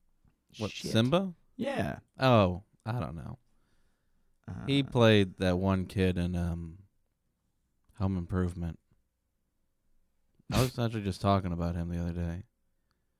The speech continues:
Speaker 1: Jaden something?
Speaker 2: No, no, no, no. I'm talking about someone else.
Speaker 1: Oh.
Speaker 2: Talking
Speaker 1: James
Speaker 2: about,
Speaker 1: Earl
Speaker 2: uh,
Speaker 1: Jones?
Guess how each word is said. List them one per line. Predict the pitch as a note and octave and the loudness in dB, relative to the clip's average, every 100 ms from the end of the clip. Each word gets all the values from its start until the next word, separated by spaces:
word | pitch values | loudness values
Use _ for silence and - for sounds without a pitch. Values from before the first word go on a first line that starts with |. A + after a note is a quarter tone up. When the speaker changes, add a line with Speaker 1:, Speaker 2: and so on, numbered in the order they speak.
| _ _ - | _ _ -2
Speaker 1:
Jaden | G2+ A2 B2+ B2+ | 2 4 2 0
something? | C3+ C3+ C#3+ C3+ B2+ _ _ _ _ _ - | -4 -4 -6 -10 -14 _ _ _ _ _ -2
Speaker 2:
No, | A2+ A2+ A2 | 2 4 4
no, | G#2 F#2+ F2+ E2 | 2 0 -2 -4
no, | E2 D#2 E2 _ _ _ _ _ _ _ _ _ _ _ - - | -6 -6 -10 _ _ _ _ _ _ _ _ _ _ _ -16 -8
no. | |
I'm | F2+ F2+ F#2 | -4 -2 -2
talking | G2 F#2 | -2 -4
about | F2 | -4
someone | F2+ E2 | -6 -6
else. | D#2+ - _ _ _ _ _ | -8 -12 _ _ _ _ _
Speaker 1:
Oh. | G#2 F2 - _ _ _ _ _ _ _ _ _ _ _ _ _ - | -8 -8 -8 _ _ _ _ _ _ _ _ _ _ _ _ _ -8
Speaker 2:
Talking | B2 A2+ | -4 2
Speaker 1:
James | A2 G#2 A2 A2+ | 4 6 4 4
Speaker 2:
about, | |
Speaker 1:
Earl | A2 G2+ | 4 4
Speaker 2:
uh, | F2+ | 2
Speaker 1:
Jones? | F#2 G#2 C3+ C#3 | 2 2 -2 -6